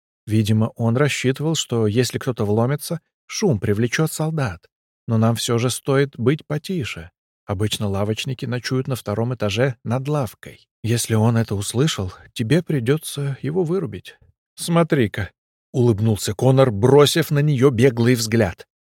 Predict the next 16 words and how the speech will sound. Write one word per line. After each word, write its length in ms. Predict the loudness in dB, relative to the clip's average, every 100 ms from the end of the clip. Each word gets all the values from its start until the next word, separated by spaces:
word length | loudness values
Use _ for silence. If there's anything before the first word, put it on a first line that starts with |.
| _ -4
"Твоим 320 | 0 2 2
первым 400 | 4 4 4 2
побуждением 720 | 2 2 2 4 4 4 0 _ _ -2
не 220 | 4 6
было 260 | 8 6 4
убить 500 | 2 2 4 2 0
его. 300 | -4 -4 -6 -10 _ _ -6
Это 280 | -2 0 4
говорит 400 | 6 6 6 4
о 60 |
значительном 580 | 2 0 0 2 2 2
прогрессе. 580 | 2 4 4 2 -4 -14 _ _
Я 160 | -2 2
горжусь 360 | 4 4 0 -2
тобой, 240 | -2 -2
София". 440 | -4 -4 -4 -8